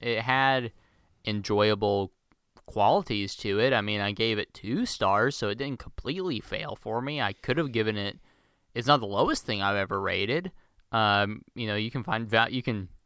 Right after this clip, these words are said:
sh-, polish a turd and eventually find something that shines in it, but it just didn't really do it for me, my dude.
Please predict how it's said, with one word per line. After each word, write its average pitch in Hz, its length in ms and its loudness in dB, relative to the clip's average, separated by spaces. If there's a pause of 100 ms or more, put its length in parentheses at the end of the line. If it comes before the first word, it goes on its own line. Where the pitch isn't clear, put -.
sh-, - 180 -2 (160)
polish 147 320 6
a 127 60 -2
turd 139 480 4 (240)
and 107 640 -6
eventually 120 580 0
find 104 320 2
something 107 320 -2
that - 160 -6
shines 101 400 -6
in 101 120 -8
it, 131 220 -6
but 104 360 -2 (440)
it 135 100 -2
just 165 220 0
didn't 180 420 -2
really 185 300 -6
do 214 240 -4
it 359 100 -10
for 104 240 -2
me, 98 120 -6
my 95 160 -6
dude. 131 320 -4